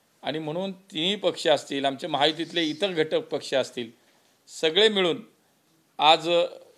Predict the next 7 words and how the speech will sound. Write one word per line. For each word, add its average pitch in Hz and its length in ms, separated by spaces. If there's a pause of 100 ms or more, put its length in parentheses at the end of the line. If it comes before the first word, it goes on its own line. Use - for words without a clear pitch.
एकत्रितपणे 175 720
राज्यपालांना 156 580
भेटले. 143 460
आमच्या 156 280
तिन्ही 156 360
नेत्यांची 147 580 (1000)
आत्ताच, 143 420